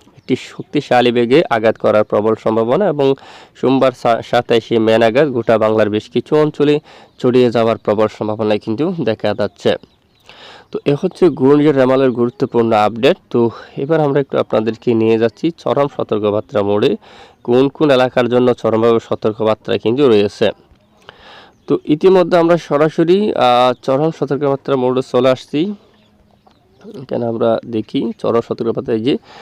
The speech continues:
আহ, এই মুহূর্তে আমরা চলে আসলাম যে এই মুহূর্তে তাপমাত্রা, বিশেষ করে ঘুমট, আহ, অস্বস্তিকর গরম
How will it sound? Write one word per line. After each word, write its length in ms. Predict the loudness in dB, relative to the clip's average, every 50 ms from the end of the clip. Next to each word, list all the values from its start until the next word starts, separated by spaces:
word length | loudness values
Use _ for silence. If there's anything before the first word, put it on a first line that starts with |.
| -20 -20 -20 -20 -20 _ -10
আহ, 480 | -4 0 2 2 4 2 2 0 0
এই 60 | -2
মুহূর্তে 340 | 0 0 0 -2 -2 0 0
আমরা 180 | 0 2 0 0
চলে 240 | 0 0 2 2 2
আসলাম 420 | 2 0 0 0 0 0 -2 -4
যে 340 | -8 -4 0 0 0 0 0 -4 -8 -16 -20 -20 -20 -20 -20 -20 -20 _ _ -2
এই 160 | 0 2 2
মুহূর্তে 400 | 2 0 0 -2 0 2 2 0 0 _ _ _ _ _
তাপমাত্রা, 800 | 0 0 0 0 -2 -2 -2 0 0 0 -2 -2 0 2 2
বিশেষ 280 | 2 0 -2 -4 -4 -2
করে 180 | 2 2 2 2
ঘুমট, 400 | 2 2 2 4 4 2 0 -4 -12 -18 -6 -2
আহ, 500 | 0 2 2 2 0 -2 -8 -16 -18 -20 -20 _ _
অস্বস্তিকর 640 | -4 -2 -2 -4 -6 -6 -8 -10 -2 0 2 2 2
গরম 380 | 2 2 2 2 2 0 -2